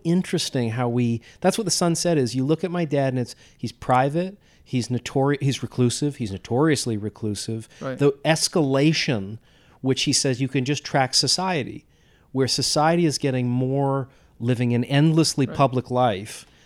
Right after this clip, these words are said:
Speaker 1: looking at anybody who desires privacy must be sick.
Speaker 2: But here's the dirty secret.
Speaker 1: Yeah.
Speaker 2: Writers are not that interesting. <laughs> That's why they create, if they're doing fiction, or, or, and, and they create interesting lives
Speaker 1: Right.
Speaker 2: on paper,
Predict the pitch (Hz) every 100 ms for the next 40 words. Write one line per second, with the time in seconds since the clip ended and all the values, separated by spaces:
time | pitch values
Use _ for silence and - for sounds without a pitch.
0 | - 135 - 143 143 156 165 147 123 113
1 | 117 117 117 - 127 131 139 - 113 110
2 | - 120 - - 165 - - - 190 254
3 | - 202 196 160 - 117 - - - _
4 | 131 123 - _ _ - 196 269 285 202
5 | 214 202 196 202 190 - 90 87 - -
6 | - - - - - - 139 - 214 214
7 | 190 170 - 147 110 147 226 - 139 -
8 | 123 - 123 110 101 - 196 208 - _
9 | _ - 170 185 160 175 - 143 - 135
10 | 139 - 156 180 254 277 - - 117 107
11 | 90 117 180 123 104 98 - _ _ -
12 | 131 113 113 - 196